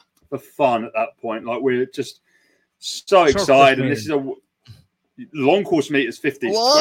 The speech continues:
Speaker 1: twenty-six
Speaker 2: course.
Speaker 1: highs, twenty. She's
Speaker 2: Good
Speaker 1: like,
Speaker 2: night.
Speaker 1: sh-, she, like, she's great with the guys we've got, 'cause, like, Chad and Gregor can go fly,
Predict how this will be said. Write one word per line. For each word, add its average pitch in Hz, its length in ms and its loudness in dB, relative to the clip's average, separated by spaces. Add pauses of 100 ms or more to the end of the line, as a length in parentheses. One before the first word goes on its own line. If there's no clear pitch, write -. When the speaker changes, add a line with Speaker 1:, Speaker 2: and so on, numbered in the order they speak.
Speaker 1:
twenty-six - 100 -4
Speaker 2:
course. 143 260 2
Speaker 1:
highs, 135 300 4
twenty. 135 320 -4 (360)
She's 240 320 -2
Speaker 2:
Good 156 160 -4 (220)
Speaker 1:
like, 185 240 4
Speaker 2:
night. 240 460 -2 (160)
Speaker 1:
sh-, - 220 -14 (440)
she, 208 540 0 (420)
like, - 320 -2 (240)
she's 220 240 -8
great 180 320 2
with 139 140 -4
the 135 40 0
guys 139 380 2
we've 120 80 -8
got, 120 220 -4
'cause, 123 100 -6
like, 127 180 -6
Chad 185 280 0
and 160 200 -6
Gregor 147 400 -2
can 139 140 -6
go 127 160 -4
fly, 120 560 0